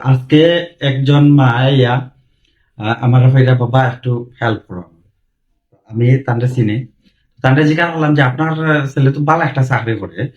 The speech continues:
আপনি তো এরকম করার কথা না।" তো বেটিয়া দুঃখ হইরা,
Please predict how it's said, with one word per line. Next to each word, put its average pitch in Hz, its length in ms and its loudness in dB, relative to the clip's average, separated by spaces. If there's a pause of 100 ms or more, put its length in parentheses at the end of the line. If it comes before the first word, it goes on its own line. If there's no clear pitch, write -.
(180)
আপনি 131 280 0
তো 156 120 2
এরকম 143 380 2
করার 123 260 0
কথা 117 220 -8
না।" - 140 -18 (1040)
তো 127 60 -6
বেটিয়া 131 400 2
দুঃখ 160 240 -4
হইরা, 156 560 0